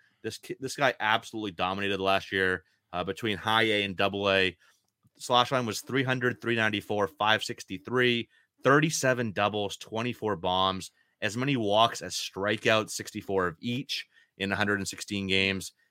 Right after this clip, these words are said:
You know, it's one of those big first basemen. He, that's, he's gonna be a first base, six four, two forty-five.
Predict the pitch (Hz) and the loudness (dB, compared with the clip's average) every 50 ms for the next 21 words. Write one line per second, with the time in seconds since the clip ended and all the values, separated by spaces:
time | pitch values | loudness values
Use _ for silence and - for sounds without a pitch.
0 | _ _ - 104 104 101 107 - 131 135 - - 156 151 147 120 120 113 104 - | _ _ -6 -2 0 0 0 0 -2 -4 0 2 2 2 4 6 4 4 2 0
1 | - 92 98 98 117 117 120 123 120 120 113 - 113 113 113 - - - 104 107 | -10 -8 -2 4 6 6 6 6 4 0 -4 0 2 2 2 2 2 0 0 0
2 | 104 - 107 110 117 - - 117 117 117 - - - 123 117 127 - 135 143 135 | 0 -2 -4 -4 -4 -4 0 0 0 0 0 -4 -6 -6 -4 -4 -2 0 2 2
3 | 117 104 - 104 - - 95 95 - - 131 - - 131 123 107 - - 113 104 | 2 2 2 0 0 0 -4 -4 -4 -6 -6 -6 -2 0 0 0 0 0 -4 -4
4 | - 101 98 95 90 - 95 95 95 95 95 95 87 | -2 -2 -2 -2 -2 2 4 4 6 6 6 4 2